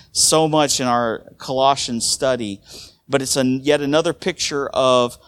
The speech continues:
increasing in knowledge and understanding of God and His Word and His will brings about transformation. Colossians one nineteen.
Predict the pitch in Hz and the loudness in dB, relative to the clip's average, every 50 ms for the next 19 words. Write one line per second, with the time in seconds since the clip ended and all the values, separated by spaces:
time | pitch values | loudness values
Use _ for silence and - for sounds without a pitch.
0 | - _ _ _ _ _ _ _ _ 139 139 131 - - - 170 175 202 190 - | -20 _ _ _ _ _ _ _ _ 0 0 0 -2 -2 -2 0 0 0 0 -2
1 | 190 180 175 165 160 151 151 156 156 156 156 139 135 131 107 127 151 151 147 - | -2 -4 -6 -6 -4 -2 -2 -2 -2 -2 -4 -6 -8 -6 -6 -6 -6 -6 -6 -6
2 | - - 151 147 143 135 120 120 123 127 127 139 143 143 143 143 135 127 120 127 | -6 -4 -4 -4 -2 -4 -4 0 2 2 4 4 4 2 2 0 -2 -4 -6 -6
3 | 120 113 120 120 131 143 151 151 147 147 147 147 139 139 - _ _ _ _ - | -6 -6 -4 -2 -2 0 2 2 2 2 0 -2 -2 -6 -10 _ _ _ _ -6
4 | 110 117 120 107 - 117 120 135 151 151 135 127 120 117 120 120 - - _ _ | -4 -2 -2 -2 -2 -2 0 2 2 4 4 4 2 2 0 -2 -6 -12 _ _
5 | _ 135 131 135 135 131 135 127 131 110 - - - 131 127 123 - - 123 123 | _ 0 2 2 2 0 0 0 0 0 0 0 -4 -4 -4 -4 -4 -4 -4 -2
6 | 123 123 113 - - 107 101 - 127 123 127 135 147 143 - 139 131 123 123 123 | -2 -2 -2 -4 -6 -8 -10 -8 -4 0 2 2 2 2 0 -2 -4 -2 -2 0
7 | 131 127 127 127 127 127 120 - - 123 120 113 104 104 110 - | 0 2 2 2 0 0 -2 -4 -2 -2 -2 -2 -4 -6 -8 -12